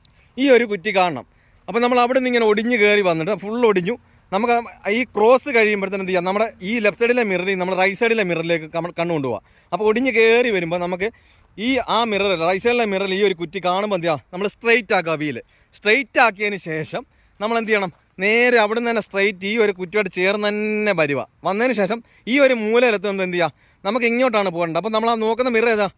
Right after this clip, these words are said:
റൈറ്റ് സൈഡിലെ മിററാണ്. അപ്പോൾ ഫുൾ എന്ത് ചെയ്യുക, റൈറ്റിലേക്ക് ഒടിക്കുക. റൈറ്റിലേക്ക് ഒടിച്ചതിന് ശേഷം എന്ത് ചെയ്യണം, നമുക്ക് ആ, ആ മിററിനകത്ത്, അതായത് റൈറ്റ് സൈഡിലെ മിററിനകത്ത് ആ അറ്റത്തല്ല, ഒരു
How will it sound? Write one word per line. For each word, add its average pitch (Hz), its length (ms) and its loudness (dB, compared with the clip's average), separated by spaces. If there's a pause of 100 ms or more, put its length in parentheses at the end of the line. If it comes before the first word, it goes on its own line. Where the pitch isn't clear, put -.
(100)
റൈറ്റ് 226 180 2
സൈഡിലെ 269 260 0
മിററാണ്. 170 260 -2 (460)
അപ്പോൾ 214 200 -2
ഫുൾ 233 180 -2 (120)
എന്ത് 214 120 -4
ചെയ്യുക, 175 460 -2
റൈറ്റിലേക്ക് 214 480 2
ഒടിക്കുക. 139 240 -6 (180)
റൈറ്റിലേക്ക് 233 480 -4
ഒടിച്ചതിന് 208 380 -8
ശേഷം 185 200 -10 (180)
എന്ത് 196 100 -8
ചെയ്യണം, 180 180 -4 (460)
നമുക്ക് 233 300 -2 (260)
ആ, - 20 0 (360)
ആ 233 40 -6 (200)
മിററിനകത്ത്, 208 460 -4
അതായത് 220 220 -2 (180)
റൈറ്റ് 196 220 -2
സൈഡിലെ 254 320 0
മിററിനകത്ത് 196 500 -4
ആ 220 60 -4 (160)
അറ്റത്തല്ല, 185 420 0 (280)
ഒരു 214 80 -2